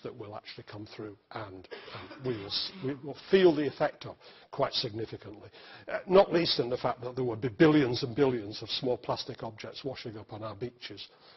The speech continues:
um, that people have discarded. And, and so on that point, and I'm conscious of the time, I'll stop I'm happy to take any questions. I'll be around over lunch.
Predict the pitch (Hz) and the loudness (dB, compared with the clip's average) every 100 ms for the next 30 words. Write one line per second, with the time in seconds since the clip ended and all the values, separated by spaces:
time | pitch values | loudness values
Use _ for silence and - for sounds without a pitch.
0 | - 117 90 - - - _ - 123 - | -18 -18 -18 -20 -20 -20 _ -14 -12 -8
1 | 123 107 110 92 98 - 107 101 95 90 | -8 -6 -10 -6 -4 -2 -2 -4 -8 -14
2 | _ - 143 - 156 151 160 160 - 185 | _ -18 0 4 4 4 2 4 6 6
3 | 165 - 220 226 - - 202 135 127 - | 6 6 6 6 4 4 4 4 0 -6
4 | - _ _ 127 110 - 147 135 117 110 | -14 _ _ -14 -6 -2 -2 -4 -10 -12
5 | 101 - 104 101 107 - - - - 131 | -16 -14 -12 -12 -18 -20 -20 -6 -2 -2
6 | - 175 160 - _ - 107 135 - 135 | 2 4 4 0 _ -16 -6 -6 -6 -8
7 | - 120 - 113 - 120 - - 107 - | -8 -8 -8 -12 -10 -10 -10 -10 -12 -12
8 | _ 123 120 113 127 117 107 98 101 101 | _ -2 2 4 4 4 2 -2 -4 -6
9 | 98 | -8